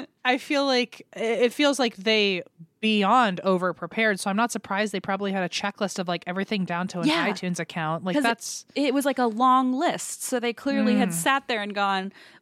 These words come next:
Speaker 1: and, you know, I've done that before when I'm budgeting, and I'm, which <laughs> is a very rare occurrence, but when I'm budgeting and I'm like,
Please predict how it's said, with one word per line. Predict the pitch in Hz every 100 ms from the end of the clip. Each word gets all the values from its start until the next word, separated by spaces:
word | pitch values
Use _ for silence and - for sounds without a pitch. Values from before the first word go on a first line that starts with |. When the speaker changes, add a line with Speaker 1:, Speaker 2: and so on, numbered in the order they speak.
| -
Speaker 1:
and, | 247
you | 240
know, | 247
I've | 247 247
done | 262
that | 302 294
before | 247 240
when | 226 202
I'm | 196
budgeting, | 180 180 190 214 220
and | 226 196
I'm, | 180 -
which | 185 -
<laughs> | - - - _
is | 180
a | 170
very | 170 175
rare | 160 160 160
occurrence, | - 180 175 196
but | - 190
when | 208
I'm | 214
budgeting | 190 208 214 214
and | 190
I'm | 190
like, | 180 208